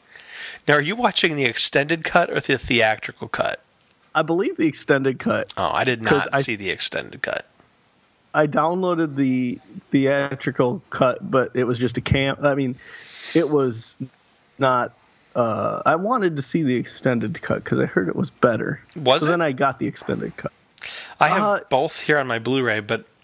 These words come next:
Speaker 1: I watched it on, I, I threw the D V D in the D V D player in my computer, so I did not watch the Blu-ray. I would need
Speaker 2: You know,
Speaker 1: somebody
Speaker 2: I'm
Speaker 1: to
Speaker 2: just
Speaker 1: tell
Speaker 2: gonna
Speaker 1: me what
Speaker 2: shut
Speaker 1: the
Speaker 2: this off
Speaker 1: differences
Speaker 2: 'cause it's
Speaker 1: are.
Speaker 2: all, it's, it's basically done. I don't need to see everybody's interaction with the stuff. Um,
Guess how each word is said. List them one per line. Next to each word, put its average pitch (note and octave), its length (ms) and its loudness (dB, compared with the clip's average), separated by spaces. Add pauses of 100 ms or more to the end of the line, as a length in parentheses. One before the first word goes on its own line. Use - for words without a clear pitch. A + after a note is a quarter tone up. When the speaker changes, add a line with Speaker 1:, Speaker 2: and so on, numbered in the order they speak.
(140)
Speaker 1:
I C3 80 2
watched C3 400 0
it B2+ 100 0
on, A#2+ 400 -2 (340)
I, C#3+ 160 4
I B2+ 100 4
threw - 220 0
the C#3+ 100 0
D C#3 160 2
V B2 100 -2
D B2 280 2
in A2+ 120 -4
the G#2+ 80 -6
D A2 120 0
V G#2 100 0
D G#2+ 100 0
player A2 220 2
in G#2 40 -4
my G#2 80 -2
computer, G#2 420 -2
so G#2+ 140 -2
I A2 40 2
did G#2+ 120 -2
not G#2+ 220 2
watch G2+ 300 -2
the - 60 -14
Blu-ray. F2 460 -8 (2500)
I - 60 0
would C#3 80 -2
need C#3+ 160 -4
Speaker 2:
You D3+ 60 0
know, D3 60 0
Speaker 1:
somebody B2 160 -2
Speaker 2:
I'm - 20 -8
Speaker 1:
to - 40 -8
Speaker 2:
just - 60 -6
Speaker 1:
tell B2 100 0
Speaker 2:
gonna A2 100 -2
Speaker 1:
me G#2+ 40 -2
what - 60 0
Speaker 2:
shut - 60 -2
Speaker 1:
the - 100 -8
Speaker 2:
this G#2+ 100 -2
off B2+ 80 0
Speaker 1:
differences A2+ 260 -2
Speaker 2:
'cause B2 120 0
it's - 80 -2
Speaker 1:
are. - 20 4
Speaker 2:
all, A2 240 0
it's, D3 220 0
it's E3 160 2
basically C3+ 400 0
done. A2+ 240 -2
I B2 80 2
don't B2+ 100 -4
need A2 160 -2
to A2 60 -4
see G#2+ 180 0
everybody's G#2+ 380 -2
interaction G2+ 440 0
with A2 100 0
the - 60 -6
stuff. - 280 0 (480)
Um, A2+ 360 2